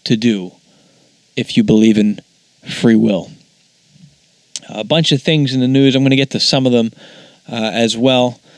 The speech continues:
Here we are. It's Thursday, April nineteenth, two thousand eighteen. I'm recording on a Thursday night. I got a lot of stuff going on this weekend, so I'm trying to, uh, multitask today. It's been a, uh, a busy week,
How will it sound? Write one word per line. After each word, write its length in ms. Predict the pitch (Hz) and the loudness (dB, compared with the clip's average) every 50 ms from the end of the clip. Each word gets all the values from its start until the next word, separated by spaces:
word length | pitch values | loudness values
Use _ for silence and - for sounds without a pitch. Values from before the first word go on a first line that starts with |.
| _ _ _ _ _ | _ _ _ _ _
Here 160 | - 160 151 | -4 -2 0
we 120 | 139 139 135 | 2 2 2
are. 160 | 131 131 120 | 2 0 -2
It's 180 | 117 - - | -2 -4 -6
Thursday, 440 | - - 147 143 139 123 117 131 127 | -2 0 2 4 4 2 2 0 0
April 320 | 104 135 135 123 - 117 117 | 2 0 0 0 0 -2 -2
nineteenth, 540 | 117 120 120 117 - - - 135 117 - | 0 0 -2 -2 -4 -2 -2 -2 -2 -2
two 140 | - - 135 | -6 -8 -6
thousand 460 | 120 - 131 120 120 117 110 113 113 - | -4 -2 -2 0 0 -2 -2 -4 -4 -2
eighteen. 560 | 123 120 117 - - - 127 123 120 113 - | 0 -2 -2 -2 -2 -2 0 0 0 0 -2
I'm 280 | _ - - - _ - | _ -16 -20 -20 _ -8
recording 300 | - 151 - 202 185 170 | -6 -2 0 2 2 2
on 60 | 160 143 | 2 0
a 40 | |
Thursday 460 | 131 - 185 180 175 170 151 131 135 127 | 0 0 2 2 4 2 2 2 2 2
night. 140 | 127 127 | 2 2
I 40 | 131 | 2
got 80 | 131 131 | 2 0
a 40 | 127 | 0
lot 100 | 131 123 | 0 -2
of 60 | 120 | -4
stuff 280 | - - - 131 117 - | -6 -4 -4 -4 -4 -2
going 180 | - 123 120 | -2 -2 0
on 120 | 117 117 117 | 0 0 0
this 220 | 117 113 - - | -2 -2 -2 -2
weekend, 400 | 131 123 113 - 120 113 107 104 | -2 0 0 0 0 -2 -2 -4
so 100 | - 113 | -4 -6
I'm 100 | 113 113 | -6 -6
trying 360 | - - 131 123 120 117 113 | -6 -6 -6 -4 -4 -6 -6
to, 320 | 104 - 123 117 117 113 110 | -6 -6 -6 -4 -2 -2 -2
uh, 80 | 107 | -2
multitask 1040 | 113 117 135 147 151 135 - - 135 120 - - - 123 120 113 107 - - - - _ _ - - - - - - - _ _ _ - | -2 0 0 0 0 0 0 -2 -2 -2 -2 -4 -4 -2 -2 -2 -2 -2 -4 -6 -8 _ _ -20 -20 -20 -20 -20 -20 -20 _ _ _ -4
today. 480 | - 143 120 123 123 120 113 110 101 - | -2 0 0 2 2 0 0 -2 -4 -6
It's 120 | - - - | -14 -20 -12
been 320 | - - 131 123 120 120 | -4 -2 0 0 0 0
a, 260 | 117 113 113 110 113 | 0 0 0 0 -2
uh, 280 | 110 110 104 117 113 110 | -2 -4 -6 -8 -10 -10
a 20 | |
busy 320 | 113 120 185 180 151 160 151 | -4 0 0 2 4 4 4
week, 320 | 139 143 151 151 - - | 4 4 2 2 -2 -6